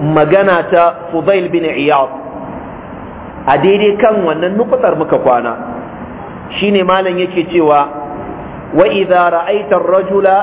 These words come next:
يدعو على السلطان، فاعلم أنه صاحب هوى. وإذا رأيت الرجل يدعو للسلطان بالصلاح،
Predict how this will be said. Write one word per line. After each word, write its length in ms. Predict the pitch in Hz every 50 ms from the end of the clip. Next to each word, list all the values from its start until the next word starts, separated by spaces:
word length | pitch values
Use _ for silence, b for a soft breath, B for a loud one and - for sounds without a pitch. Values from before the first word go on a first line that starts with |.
| 196 - - - - - - - - - - - - - - -
يدعو 680 | - 139 151 190 226 220 - 196 165 - 165 170 165
على 260 | 143 156 202 202 196
السلطان، 680 | 175 - - 180 165 147 139 - - 156 156 143 131 117 110 107 107 104 - - - - - - - - - - - - - 170
فاعلم 540 | 196 214 226 220 208 202 196 190 190 180 185 185 185 190 190
أنه 300 | 180 180 190 208 208 196 190 175 170 - -
صاحب 440 | 185 185 185 185 175 185 180 180 160
هوى. 380 | 160 147 - 165 165 160 135 107 - - - - - - - - - - - - - - - - - - - -
وإذا 440 | 156 190 226 226 214 208 196 190 185 185
رأيت 420 | 180 180 180 180 226 226 226 - 214
الرجل 500 | 185 185 185 202 214 202 185 208 208 208 208 208 233 - - - - - - - - - -
يدعو 720 | 151 160 202 240 233 208 180 202 202 - 202 233 269 262
للسلطان 800 | 254 214 196 - - 196 180 170 160 - - 202 202 208 208 202 208 214 226 240 - - - - - - - - - - -
بالصلاح، 720 | 190 185 185 - 185 190 180 175 196 208 214 214 196